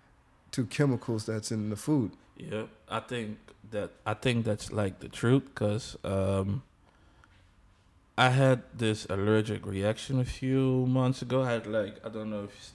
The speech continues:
Speaker 2: yeah, I don't have it anymore, but I have one little, like, how do you call it? Not a pimple. It's like, uh, how do you call that? There's water in this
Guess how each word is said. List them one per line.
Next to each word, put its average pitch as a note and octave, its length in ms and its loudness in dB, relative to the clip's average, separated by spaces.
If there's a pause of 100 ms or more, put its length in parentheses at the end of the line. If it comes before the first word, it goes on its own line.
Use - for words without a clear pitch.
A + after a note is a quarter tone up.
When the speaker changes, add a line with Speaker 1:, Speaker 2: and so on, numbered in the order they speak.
Speaker 2:
yeah, F#2+ 240 -12
I G2+ 40 -12
don't A2 280 -6
have A2 220 -4
it B2 80 -8
anymore, B2+ 380 -4
but G#2+ 160 -6
I F#2+ 60 -4
have A2 120 -8
one A2 440 -4
little, G#2+ 460 -4 (680)
like, G2 300 -2 (260)
how A2 80 -4
do A#2+ 80 -2
you B2+ 80 -2
call B2+ 240 0
it? B2+ 100 0
Not E3 140 0
a C#3 80 0
pimple. A2+ 560 -4
It's A#2 100 -10
like, A2 320 -2 (100)
uh, G2 640 -4 (1080)
how G#2 80 -8
do G#2 80 -4
you F#2+ 80 -6
call F#2 280 -2
that? F2 260 -4 (360)
There's A#2 220 4
water A2+ 360 4
in G2+ 180 -2
this - 260 -6